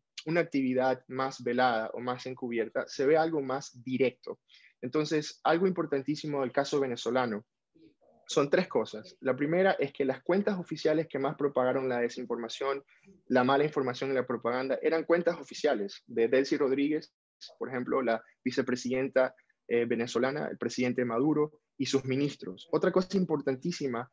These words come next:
militares, eh, se encontró que militares en estos estudios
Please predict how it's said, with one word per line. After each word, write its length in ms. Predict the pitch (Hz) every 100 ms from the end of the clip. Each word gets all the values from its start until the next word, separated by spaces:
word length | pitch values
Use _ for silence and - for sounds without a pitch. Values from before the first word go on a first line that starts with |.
| _
militares, 880 | - 143 143 139 165 165 120 - - -
eh, 280 | 123 120 -
se 140 | - 131
encontró 300 | 127 123 170
que 100 | 165
militares 500 | 143 127 135 143 135
en 100 | 127
estos 220 | 131 139
estudios 580 | 131 143 147 165 -